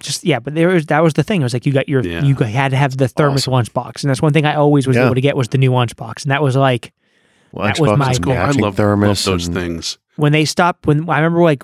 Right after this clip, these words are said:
Speaker 1: when a th-, I'm, I think, was it one year? One year we found 'em. They came out, like,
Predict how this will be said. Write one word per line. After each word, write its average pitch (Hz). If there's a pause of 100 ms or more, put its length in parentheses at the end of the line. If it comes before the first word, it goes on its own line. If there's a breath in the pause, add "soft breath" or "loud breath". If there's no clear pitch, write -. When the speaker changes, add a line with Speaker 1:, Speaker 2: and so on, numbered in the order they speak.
Speaker 1:
when 135
a 139
th-, - (300)
I'm, 139
I -
think, 196 (180)
was 147
it 147
one 147
year? 202 (720 soft breath)
One 170
year 247
we 214
found 160
'em. 110 (920)
They 143
came 156
out, 156
like, 131